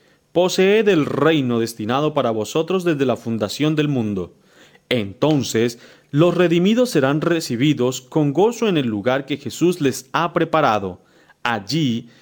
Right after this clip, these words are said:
su compañía no será la de los viles de la tierra, mentirosos, idólatras, impuros e incrédulos, sino la de los que hayan vencido a Satanás,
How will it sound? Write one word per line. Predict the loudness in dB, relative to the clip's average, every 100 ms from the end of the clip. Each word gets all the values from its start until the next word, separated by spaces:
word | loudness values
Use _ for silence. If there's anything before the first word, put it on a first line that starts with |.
| _
su | -6 0
compañía | 2 2 2 2 2 2 2
no | 2 2
será | 2 2 2
la | 2 2
de | 0
los | -2 -2
viles | 0 0 0
de |
la | -2 0
tierra, | 0 0 -2 -6 -12 _ _
mentirosos, | -2 -2 -2 -4 0 2 2 -2 -6
idólatras, | -2 2 2 2 -2 -4 -6
impuros | -4 2 2 2 0 -10 -20 _
e | 2
incrédulos, | 2 2 2 2 0 -4 -10 _ -20 _
sino | -12 -2 -2 0 0 0 -2 -8 _ _
la | 0 2
de | 2
los | 2 0
que | 0
hayan | 0 0 0 0 0
vencido | 0 0 -2 0 2
a | 0
Satanás, | 0 0 0 0 -2 -6 -14